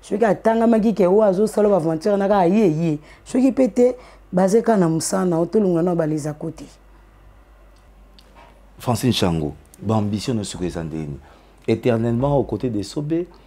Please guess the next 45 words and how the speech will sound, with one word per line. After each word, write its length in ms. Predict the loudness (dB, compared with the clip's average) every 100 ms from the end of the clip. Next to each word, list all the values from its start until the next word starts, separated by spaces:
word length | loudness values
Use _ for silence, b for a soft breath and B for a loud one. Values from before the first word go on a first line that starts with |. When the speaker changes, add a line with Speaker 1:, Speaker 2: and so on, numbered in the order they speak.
| b b
Speaker 2:
ou 40 |
bien 180 | -4 -4
peut-être 220 | -4 -6
au 100 | -4
monde 380 | -4 -4 -2 -2
que 220 | -2 -4 -4
au 140 | -8
sali 520 | -8 -8 -6 -6 -8 -12
groupe 280 | -14 -12 -8
na 100 | -6 -4
lobby, 420 | -2 -4 -2 -4 -6 b b b _ -16
au 100 | -8
commis 240 | -4 -4
pe 360 | -2 0 0 -4 _ _ _
na 120 | -12
leadership 580 | -10 -6 -6 -6 -10 -10
moko 220 | -10 -10
parce 260 | -10 -12 -10
que 60 | -8
ba 80 |
bika 260 | -8 -4 -4
moi 160 | -4 -8
c'est 160 | -8
cause 160 | -8 -8
à 120 | -8 -8
na 100 | -8
sima 240 | -10 -14 -14 -6
te. 160 | -6 -6 B B B B
Na 100 | -10
moni 240 | -4 -4
pe 140 | 0 0
bande 240 | -2 -6
comme 120 | -10 -8
super 220 | -6 -4
basi 300 | -4 -6 -6
lelo 160 | -6
baza 340 | -6 -4 -4 -4
à 60 |
la 80 | -8
tête 240 | -6 -6 -4
ya 80 |
ba 100 | -10
groupe 220 | -10 -12 -12
na 100 | -12
bango. 360 | -12 -8 -8